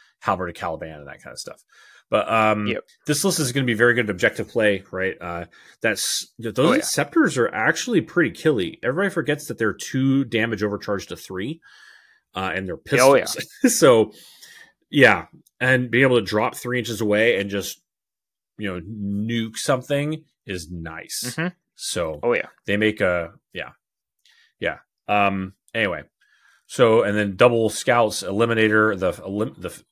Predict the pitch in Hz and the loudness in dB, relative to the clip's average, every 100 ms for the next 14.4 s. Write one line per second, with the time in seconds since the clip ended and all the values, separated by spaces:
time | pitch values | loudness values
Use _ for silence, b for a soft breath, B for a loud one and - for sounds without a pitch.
0 | _ - 87 85 87 - 120 151 165 139 | _ -8 -8 -8 -10 -6 -2 2 2 2
1 | 98 101 92 - 110 107 - 90 98 101 | -2 -4 -6 -4 -2 -2 -4 -4 -4 -4
2 | 98 95 85 90 110 - 101 92 92 - | -4 -6 -8 -8 -8 -8 -6 -6 -8 -12
3 | B B B B _ 101 117 147 117 123 | B B B B _ 2 6 6 4 2
4 | 123 117 110 107 107 - 104 107 104 95 | 2 0 -2 -6 -6 -6 -4 -6 -6 -6
5 | 101 98 95 87 - 87 85 82 80 _ | -2 -2 -2 -6 -8 -8 -6 -8 -10 _
6 | _ _ _ - 98 101 107 101 90 92 | _ _ _ -12 -6 0 0 -2 -2 -4
7 | - 95 90 90 80 85 80 - 92 101 | -4 -6 -8 -8 -10 -10 -12 -16 -8 -6
8 | 87 - - 85 - - - - b b | -4 -4 -4 -4 -6 -10 -12 -14 b b
9 | b b b - 87 87 107 123 123 110 | b b b -4 -2 0 2 4 6 4
10 | 90 _ _ _ _ _ _ _ _ _ | 0 _ _ _ _ _ _ _ _ _
11 | _ _ - - 131 120 117 117 117 110 | _ _ -6 0 2 2 0 -2 -4 -4
12 | 104 - - 110 107 107 107 110 104 101 | -6 -10 -10 -6 -4 -2 -4 -4 -2 0
13 | 101 95 101 92 90 95 87 85 104 95 | 0 -2 -4 -4 -4 -6 -10 -6 -4 -4
14 | 80 101 87 | -6 -10 -10